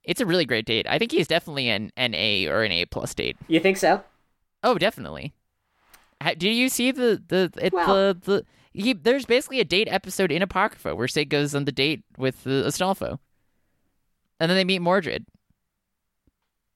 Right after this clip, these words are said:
Speaker 2: Yeah, but
Speaker 1: And
Speaker 2: I don't remember it being, like, a very good date, really. <laughs>
Speaker 1: That's 'cause Sig is cardboard. <laughs>
Speaker 2: Well, that's true, yeah.
Speaker 1: If,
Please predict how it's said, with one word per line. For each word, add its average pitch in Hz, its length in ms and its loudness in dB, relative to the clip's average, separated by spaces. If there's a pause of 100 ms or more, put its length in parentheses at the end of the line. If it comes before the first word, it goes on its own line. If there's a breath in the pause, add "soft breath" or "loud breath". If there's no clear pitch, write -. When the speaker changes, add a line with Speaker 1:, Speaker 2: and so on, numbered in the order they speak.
(500)
Speaker 2:
Yeah, 220 140 4
but 190 140 2
Speaker 1:
And 156 80 2
Speaker 2:
I - 20 -2
don't 226 180 0
remember 208 340 0
it 143 140 -2
being, 147 300 -4
like, 117 180 -6
a 110 40 -8
very 117 260 -6
good 110 320 -8
date, 117 300 -8
really. 87 340 -14
<laughs> - 200 -20
Speaker 1:
That's 214 180 0
'cause 269 140 -4
Sig 233 220 0
is 208 80 -4
cardboard. 208 580 -4
<laughs> - 40 -20 (480)
Speaker 2:
Well, 220 300 2
that's 190 280 2
true, 131 280 -2
yeah. 117 240 -4 (180)
Speaker 1:
If, 214 380 -2